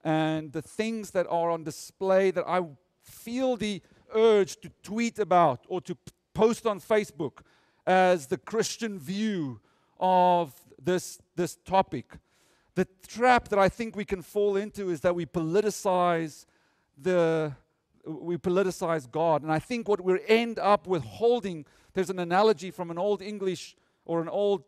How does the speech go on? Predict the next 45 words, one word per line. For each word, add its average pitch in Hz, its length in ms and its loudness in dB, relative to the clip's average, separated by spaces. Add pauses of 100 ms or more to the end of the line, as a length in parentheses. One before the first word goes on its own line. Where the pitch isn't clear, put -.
uh, 151 200 0 (380)
classical, 190 640 -2 (520)
um, 151 500 -4 (1040)
a 147 120 -2
writer, 151 480 2 (280)
like, 147 200 -10
it, 127 100 -18 (1120)
it 135 120 -16
lived 180 240 -2
in 165 140 -10
the 160 120 -6
two 196 240 -6
hundred 185 220 -4
or 165 60 -6
three 185 160 -8
hundred 175 200 -4
after 170 480 -2 (460)
Christ 180 400 -4
died, 151 420 2
and 143 80 -8
he 147 60 -10
talks 190 260 -4
about 180 360 0 (420)
the 165 80 -4
way 185 180 2
we 196 80 -2
should 151 180 -10
read 170 260 -8
Scripture, 180 500 -6
and 156 100 -8
he 147 60 -8
says, 180 440 -2 (240)
"The 165 140 -2
risk 190 380 2
that 208 160 0
we 196 140 -2
have 180 500 2
if 165 100 -10
we 165 160 -6
misinterpret 185 680 -6
Scripture 180 460 -8
is, 151 200 -6
is - 180 -12
almost 214 420 -4
like 190 360 -2